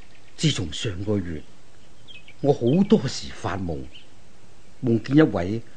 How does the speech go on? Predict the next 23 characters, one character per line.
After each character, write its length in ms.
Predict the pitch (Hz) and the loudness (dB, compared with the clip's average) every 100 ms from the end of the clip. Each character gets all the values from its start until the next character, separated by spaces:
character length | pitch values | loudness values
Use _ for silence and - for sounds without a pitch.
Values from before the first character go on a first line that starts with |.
| - - - | -10 -6 2
金 300 | 190 180 180 | 4 6 6
光 180 | 214 165 | 6 6
閃 420 | 135 - 92 135 139 | 2 -2 2 4 4
耀 100 | 98 | 2
嘅 120 | 90 | 0
佛 200 | - 82 - | -6 -8 -8
陀。 140 | - 69 - - - - - - - - - - - - | -8 -8 -8 -10 -10 -10 -10 -10 -10 -10 -10 -10 -10 -8
佢 160 | - 80 | -6 -4
話 420 | 80 78 71 73 - - - | -4 -6 -6 -8 -8 -8 -6
我 200 | 85 120 | 2 4
應 260 | 143 156 156 | 8 8 10
該 200 | 175 117 | 10 8
放 260 | - 117 87 92 | 4 2 4 0
你 100 | 87 | -2
哋 120 | 82 | -4
返 260 | - 127 110 | -4 -2 -2
去 80 | |
鄉 300 | 90 131 95 | 4 4 4
下 400 | 78 67 80 113 - - - | 0 -4 0 0 -2 -8 -4
同 200 | - 73 | -4 -4
親 320 | - 180 135 101 | 0 2 4 2
人 280 | 90 67 - | 0 -2 -8
團 220 | - | -6